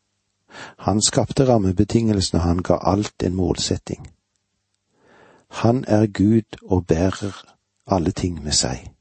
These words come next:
Han skapte ikke bare universet ved sitt ord, men han holder det sammen.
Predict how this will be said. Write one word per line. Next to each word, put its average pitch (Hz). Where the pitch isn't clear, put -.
Han 92
skapte -
ikke 104
bare 92
universet 90
ved 95
sitt -
ord, 117
men 87
han 104
holder 104
det 117
sammen. -